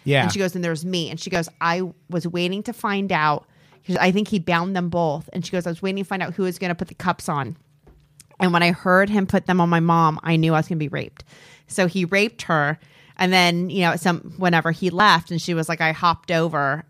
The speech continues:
Speaker 2: and I think started screaming." And then, like, a neighbor came and, like, let
Speaker 1: Right.
Speaker 2: her loose. But she goes, "He wanted me to be scared and I refused." As a thirteen-year-old girl?
Speaker 1: Yeah.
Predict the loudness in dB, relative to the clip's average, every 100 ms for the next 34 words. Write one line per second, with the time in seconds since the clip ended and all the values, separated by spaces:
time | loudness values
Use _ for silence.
0 | _ -2 0 0 0 -2 -2 -4 -2 0
1 | 0 -2 -14 -6 -2 0 0 -4 -4 -6
2 | -6 -6 -4 -4 -6 -6 -4 -4 -6 -6
3 | -8 -4 0 4 4 2 -2 -2 -6 -8
4 | -6 -6 -6 -4 -4 -4 -12 -20 _ _
5 | _ -4 -2 0 -2 -4 -4 -4 -2 -4
6 | -2 -2 -2 -4 -4 -6 -8 -2 -2 -2
7 | -4 -6 -4 -4 -4 -10 -12 -8 -6 -6
8 | -10 -18 -20 _ _ _ _ _ _ 4
9 | 6 4 2 0 2 0 -4 -4 -2 0
10 | 2 4 4 0 0 2 4 4 2 0
11 | -4 -4 0 2 0 -2 -4